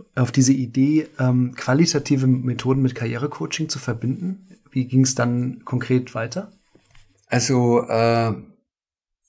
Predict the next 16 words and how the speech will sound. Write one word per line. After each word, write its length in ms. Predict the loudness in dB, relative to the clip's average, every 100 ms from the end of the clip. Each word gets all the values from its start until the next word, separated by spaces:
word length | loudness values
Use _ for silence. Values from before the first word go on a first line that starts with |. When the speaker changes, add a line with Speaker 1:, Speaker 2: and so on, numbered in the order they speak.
| -2
Speaker 2:
ich 180 | -2
kam 300 | 0 0 2
dann 220 | 2 2 0
eben 280 | 0 0
auf 140 | 0 -2
die 100 | 0
Idee, 340 | 0 2 2 2
dass 240 | 2 0
es 280 | -2 -4 -4
gut 380 | -2 0 0 0
ist, 560 | 0 2 0 -2 -10
so 240 | -8 -2 2
ein 300 | 2 0 -2
Verfahren 580 | -2 -2 0 0 0 0
einzusetzen 1000 | -4 0 2 2 0 0 0 0 0 -2
als, 580 | -2 -4 0 0 0